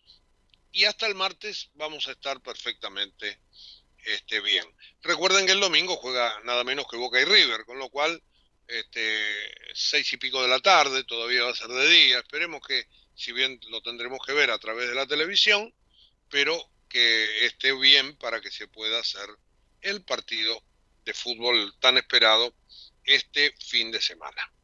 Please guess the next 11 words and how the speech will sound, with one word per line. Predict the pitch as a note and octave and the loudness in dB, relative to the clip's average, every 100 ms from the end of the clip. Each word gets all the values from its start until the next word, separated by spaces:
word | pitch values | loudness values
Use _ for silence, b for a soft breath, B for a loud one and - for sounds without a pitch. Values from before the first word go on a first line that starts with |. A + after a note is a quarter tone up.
| _ - B B B B _ _ _ _ _ | _ -18 B B B B _ _ _ _ _
Bien, | G#3+ F#3+ A2 G2 _ _ _ _ _ _ _ _ - | 2 4 2 -4 _ _ _ _ _ _ _ _ -4
eh, | D3+ D3 - | -2 -2 -2
tengo | G#3 A#3 | -4 -2
que | G3+ | -2
hacer | F3 G#3+ | -2 -2
un | G#3+ | -6
pequeño | F3+ F3 G3+ G3+ G3 F3+ | -4 0 2 2 0 -2
reporte | D#3 D#3 - F#3+ E3+ F3 | -4 -6 -6 -4 2 4
de | D3+ | 4
la | D3 | 2
inflación. | C#3+ C#3+ C#3+ C#3 D3+ C#3+ G#2+ G2+ | 0 -2 0 2 2 2 0 -6